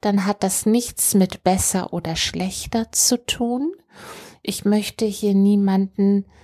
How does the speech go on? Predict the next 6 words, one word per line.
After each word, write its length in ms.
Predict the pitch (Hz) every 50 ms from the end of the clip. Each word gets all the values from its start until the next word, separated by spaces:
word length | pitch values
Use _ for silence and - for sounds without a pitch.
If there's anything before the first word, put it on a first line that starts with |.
| - - _
herauf- 760 | _ - - 190 185 180 175 170 175 190 233 277 - - - -
oder 160 | 190 - 175
herabsetzen, 1300 | 170 160 160 165 160 - 170 202 - - - - - - 254 254 254 254 - - - - - 269 269 302 349 - _ _ _ _ _ _ - - - _ _ _ _ _ _ _
sondern 800 | - - - 208 202 208 226 233 240 254 262 269 285 294 285 - _ - - _ -
es 280 | - 190 - - -
geht 680 | - 208 196 208 226 254 311 330 - - - - _